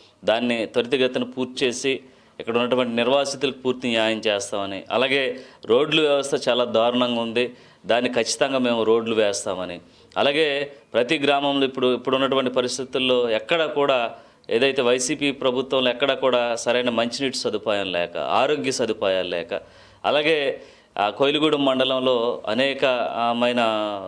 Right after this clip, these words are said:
సమస్యలు పట్టి పీడిస్తున్నాయి. అలాగే ఏడు మండలాలకు సంబంధించి కుకునూరు, వేలేరుపాడు, పోలవరం మూడు మండలాల ఏజెన్సీ ప్రాంతాల్లో గిరిజన గ్రామాలు, అలాగే ముంపు మండలాలు అయితే మిగతాయి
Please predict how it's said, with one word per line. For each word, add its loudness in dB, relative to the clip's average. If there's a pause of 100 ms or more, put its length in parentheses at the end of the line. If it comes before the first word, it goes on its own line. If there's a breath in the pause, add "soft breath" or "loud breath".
సమస్యలు 0
పట్టి -2
పీడిస్తున్నాయి. -6 (380 loud breath)
అలాగే 2
ఏడు 0
మండలాలకు 0
సంబంధించి -2 (280 loud breath)
కుకునూరు, 0
వేలేరుపాడు, 0
పోలవరం 0
మూడు 2
మండలాల 0
ఏజెన్సీ -2
ప్రాంతాల్లో -2
గిరిజన -2 (420 loud breath)
గ్రామాలు, 2
అలాగే 0
ముంపు -2
మండలాలు 0
అయితే 0
మిగతాయి -2